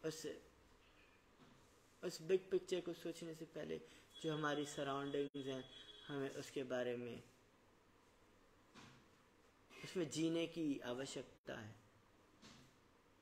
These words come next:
We, God just want us to live in that moment only।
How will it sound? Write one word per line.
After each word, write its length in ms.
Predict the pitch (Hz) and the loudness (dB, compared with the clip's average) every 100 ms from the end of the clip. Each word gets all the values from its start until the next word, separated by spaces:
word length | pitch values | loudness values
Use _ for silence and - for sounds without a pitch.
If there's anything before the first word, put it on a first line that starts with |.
| - - - - - - - - - - | -20 -20 -20 -20 -20 -20 -20 -20 -14 -2
We, 340 | 160 196 190 185 - 135 | 2 2 0 -2 -10 6
God 200 | 185 202 196 - - - - - 165 | 10 12 10 2 -12 -18 -18 0 2
just 200 | 208 180 | 4 4
want 220 | 185 190 190 | 4 6 4
us 180 | - 196 | 2 2
to 60 | |
live 260 | 175 180 175 | 6 6 4
in 220 | 175 165 | 2 4
that 360 | 160 175 - 165 | 6 4 2 2
moment 360 | 151 151 151 | 2 2 4
only। 300 | 147 131 120 | 4 4 2